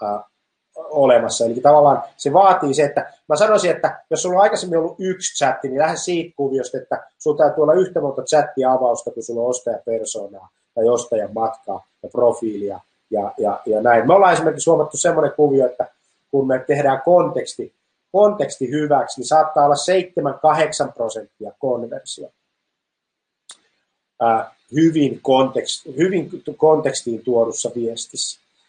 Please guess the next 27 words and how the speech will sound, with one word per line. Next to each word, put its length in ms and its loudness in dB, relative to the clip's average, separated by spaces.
Ja 120 -2
geneerisessä 840 4
tämmöisessä, 500 -2
"Hei, 160 -2
jätä 240 -2
meille 360 -6
viesti, 480 -6
onko 220 -8
sulla 200 -8
kysyttävää", 720 -8
niin, 180 -12
niin 100 -8
konversio 500 2
on 80 0
nolla 240 6
piste 400 -6
viisi. 520 -4
Eli 120 -4
me, 260 0
me 100 2
huomataan 520 4
niinku 180 -8
suuri 540 4
ero 240 4
tässä 360 -8
niinku 280 -10
vaikuttavuudessa. 1000 -2